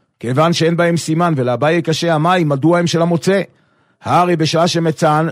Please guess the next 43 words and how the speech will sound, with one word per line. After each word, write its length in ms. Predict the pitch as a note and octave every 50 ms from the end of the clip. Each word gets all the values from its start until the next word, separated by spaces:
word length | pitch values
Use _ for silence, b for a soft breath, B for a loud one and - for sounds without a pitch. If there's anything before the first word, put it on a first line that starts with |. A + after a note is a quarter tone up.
| -
לא 160 | C#3+ D#3 D#3+
ידע 280 | E3+ E3+ E3 C#3+ E3 E3+
בעליהם 440 | D#3 E3 E3 D#3+ D#3 D3+ D#3 D#3 D#3
דנפל 420 | E3 D#3+ E3 E3 - F3 F#3 G3+
מיני 220 | G3+ G3 F#3+ F3 D3
שנפלו 400 | - D#3 D3+ C#3 - D#3+ F#3+ G3
ממנו 320 | G3+ F#3+ F#3 F3 D#3 C#3+
ונחשב 340 | C#3 C3+ C#3 C#3+ - D#3+ D#3+
ייאוש 280 | E3 D#3+ D#3 E3 D3+
שלא 180 | - D#3 D#3+ D#3+
מדעת. 480 | D#3 D3+ B2+ C#3 C3 C3+ C#3 - _ b b b b b b b b b _
תרץ 260 | G#2 A#2+ D#3 E3 -
את 60 | -
הגמרא, 340 | D#3+ D#3+ D#3 E3 E3+ E3+ E3+
תמנע 340 | - E3+ E3 D#3+ D#3+ E3 E3+
משם 460 | F#3 F3+ D#3 - - E3 E3+ F3+ E3+ C#3+
גם 160 | D#3 D3 D3+
כן 260 | C#3 - F3 F3 E3+
בלשונות 440 | D3+ D3 C#3 C3 - D3 D#3 E3 -
של 160 | - E3 D#3+
ארגמן 400 | D3+ C#3+ C#3+ D3+ D3+ D#3+ E3+ E3+
אתרץ, 540 | D#3 D3+ D#3 D3 C#3+ D3+ E3 D#3+ - - b b b b b b b b
אגב 320 | - B2 D3 D#3+ F3+ D#3 D3
דחשיב 440 | E3+ - D3+ D#3 - E3+ F3+ E3
הם 120 | F3+ E3+ D#3+
משמו 400 | D3+ C#3+ - - D3 D#3 F3+ F#3
שממשמש 680 | - - E3+ F3 E3+ E3+ F3+ F3+ - - E3+ D#3 C3+
בהו, 200 | A2 C#3 A#2+ G#2+
כיוון 220 | - B2 A#2 D3 E3
שחשובות 520 | - D#3+ - D#3 C#3+ - D3 C#3+ E3 -
הם 100 | E3+ E3
לבעליהן, 540 | D#3 C#3 D3 C#3+ C#3+ C#3+ C#3+ C#3+ D3 E3 F#3 - b b b b b b b b b b
ממשמש 520 | G2+ A#2+ C#3 D3+ C#3+ - D3+ E3+ F3 - F3+
הוא 80 | E3+
בהם 200 | D#3 E3+ F3 E3+
בכל 280 | E3 E3 - E3 D#3+ E3
עת 120 | D#3+ E3 B2+
והרגיש 320 | C#3+ D#3+ C#3 C3+ D#3+ C3+
בחסרונן 580 | C#3+ E3+ E3 D#3 - - D3 D3 D#3 E3 E3+ E3+
קודם 220 | - D#3+ D#3+ D#3+
שבאו 320 | D#3 - D#3 D3+ D#3 D#3+ E3
לידי 200 | E3 D#3+ D3 E3+
המוצא. 420 | E3 E3 E3 E3 - - F3+ F3